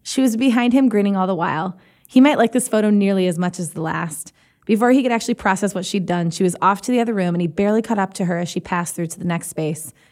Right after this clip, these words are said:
Just before the gloss of the cabin faded into something else, he stopped next to a light and peered down at his chest. The stickers were starting to chafe. <laughs> She stopped to glance at him.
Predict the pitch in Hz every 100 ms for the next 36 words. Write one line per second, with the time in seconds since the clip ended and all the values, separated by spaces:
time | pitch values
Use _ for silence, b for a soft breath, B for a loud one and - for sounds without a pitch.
0 | b b b b - 262 311 294 320 233
1 | 208 202 208 220 226 208 190 185 175 180
2 | 180 175 175 185 175 175 156 165 - 214
3 | - 208 226 220 220 - 247 190 175 175
4 | 175 - 190 185 180 180 185 - 180 175
5 | - 170 - - - b b - 226 247
6 | 240 220 220 220 202 196 190 - 151 151
7 | - - 269 - 247 220 - _ _ _
8 | _ _ - 269 254 240 226 - 202 185
9 | 180 175 170